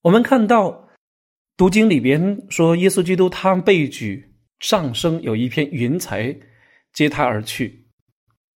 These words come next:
这一些宗徒们，他们看到耶稣基督的这一见证，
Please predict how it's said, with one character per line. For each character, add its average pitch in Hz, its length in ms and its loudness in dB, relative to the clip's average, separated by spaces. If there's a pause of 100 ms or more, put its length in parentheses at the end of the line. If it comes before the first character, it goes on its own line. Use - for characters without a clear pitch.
(220)
这 277 100 4
一 202 120 4
些 208 220 2
宗 202 240 0
徒 170 120 -2
们， 151 180 0
他 160 140 -2
们 156 200 0 (480)
看 208 340 0
到 147 180 4
耶 143 120 2
稣 147 160 -2
基 151 160 -2
督 147 120 0
的 123 120 -2
这 143 120 -2
一 131 260 0
见 156 340 0
证， 143 240 0